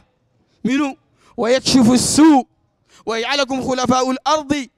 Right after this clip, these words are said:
أإله مع الله، ويجعلكم خلفاء الأرض أإله مع الله".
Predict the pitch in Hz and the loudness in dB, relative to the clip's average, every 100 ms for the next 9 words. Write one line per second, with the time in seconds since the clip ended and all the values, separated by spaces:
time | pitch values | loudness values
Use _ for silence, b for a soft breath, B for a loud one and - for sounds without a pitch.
0 | _ _ - 226 233 226 226 226 214 214 | _ _ -4 -4 -2 -4 -2 0 0 -2
1 | 208 196 190 196 233 240 _ _ _ _ | -4 -6 -10 -12 -14 -14 _ _ _ _
2 | _ _ _ _ _ _ _ _ _ _ | _ _ _ _ _ _ _ _ _ _
3 | _ _ _ 220 247 262 285 269 269 254 | _ _ _ -2 0 -2 -2 -2 -4 -4
4 | 262 254 269 262 254 311 285 285 269 285 | -4 -2 -2 -2 -4 -6 -6 -4 -4 -2
5 | 285 311 302 285 285 294 285 330 349 | 0 2 2 0 -2 -2 0 2 2